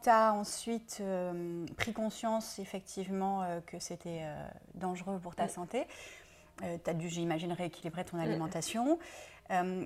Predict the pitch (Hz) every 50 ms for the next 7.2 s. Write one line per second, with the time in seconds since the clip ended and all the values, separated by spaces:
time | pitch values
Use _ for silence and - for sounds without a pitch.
0 | - - 226 214 - - 233 - 233 214 - 214 202 - 214 202 190 180 190 202
1 | 196 - 190 180 170 185 190 185 185 185 180 175 180 180 180 - 190 - - -
2 | 247 247 240 220 208 196 190 180 - - 196 - - 208 202 214 233 262 285 277
3 | - - 254 240 247 247 247 240 240 240 233 - 269 269 302 285 - - 269 247
4 | 233 233 233 214 220 214 220 220 226 226 220 208 240 240 220 208 202 - 233 226
5 | - 214 196 - - 196 190 185 185 180 - - 190 190 208 220 208 - - 240
6 | 233 226 208 196 190 185 180 - - 185 180 175 175 190 190 185 185 208 202 214
7 | 262 330 370 311